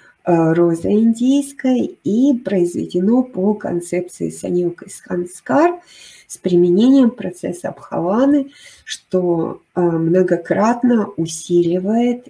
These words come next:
эффективность и результат. Поэтому трифалакс — это вообще тот комплекс, который можно пить, а, целый год, пить и пить и пить. А,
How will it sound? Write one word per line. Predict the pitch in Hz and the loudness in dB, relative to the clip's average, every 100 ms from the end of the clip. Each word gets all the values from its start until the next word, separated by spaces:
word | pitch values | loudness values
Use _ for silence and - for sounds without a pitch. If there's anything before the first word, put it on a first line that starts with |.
| _ | _
эффективность | 165 - - - - 214 240 208 208 196 - - _ - - - - _ _ _ _ _ - - | -14 -12 -12 -12 -6 -2 0 -2 -4 -8 -14 -20 _ -20 -20 -20 -20 _ _ _ _ _ -6 2
и | 202 | 4
результат. | 233 190 175 - - - 160 - _ _ _ _ _ | 4 0 -2 -6 -10 -14 -14 -16 _ _ _ _ _
Поэтому | - 196 208 190 180 175 170 | 0 2 2 0 -4 -4 -6
трифалакс — | - 175 170 - 185 208 254 269 - - - | -6 -8 -8 -4 -2 0 0 -2 -6 -18 -12
это | 180 180 - - 165 | -8 -8 -10 -14 -12
вообще | 170 156 - 214 226 | -12 -10 -6 -4 -4
тот | 226 175 165 | -4 -12 -12
комплекс, | - 220 214 185 170 - | 0 2 2 0 -6 -10
который | - 165 - 175 170 | -10 -6 -2 0 0
можно | 151 160 160 175 | 0 -4 -4 -8
пить, | 160 - 190 208 - - - - - - _ | -8 -6 -4 -4 -10 -20 -20 -20 -20 -20 _
а, | 180 160 | -2 -2
целый | 151 - 196 165 160 | -2 0 0 2 0
год, | 160 175 247 254 - | 0 2 2 2 -6
пить | - 190 202 - | -4 -2 -4 -10
и | |
пить | - 170 175 175 | -8 -4 -4 -4
и | - | -16
пить. | - 202 226 240 - - - | -8 0 2 2 -2 -10 -4
А, | 175 170 165 160 | -2 0 0 -2